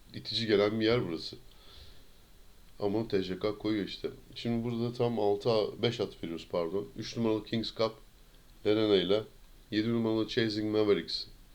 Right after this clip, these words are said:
Matsunani-, Matsunyane. On bir numaralı Watusi Sister. Sekiz numaralı Irish Rain Deacon'la ve altı numaralı Mab-, Madabut Fashion. Mish-,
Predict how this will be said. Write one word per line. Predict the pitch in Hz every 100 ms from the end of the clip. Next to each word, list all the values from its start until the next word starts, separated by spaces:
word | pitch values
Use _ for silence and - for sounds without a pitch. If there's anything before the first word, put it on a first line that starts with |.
| -
Matsunani-, | 98 196 - 101 98 98 95 98 95
Matsunyane. | 95 - - 101 104 101 92 80 - - - - - - - - -
On | 107 113
bir | 110
numaralı | 107 104 104 107 104
Watusi | 98 101 - - - - - - - - - - -
Sister. | - - - 113 - - - - - -
Sekiz | - - 104 113 113
numaralı | 110 107 110 - 104 110
Irish | 104 -
Rain | 98 92 71 - - - -
Deacon'la | 90 104 - 107 107 110 101
ve | 95 -
altı | 95 95 95 117
numaralı | 110 90 90 104 107 - - - - - - -
Mab-, | 101 101 104 107 - - 87
Madabut | 87 98 107 110 107 127 131 - -
Fashion. | - 101 - - - - - - - - - - - - - - - - - - - -
Mish-, | 98 98 - 101 -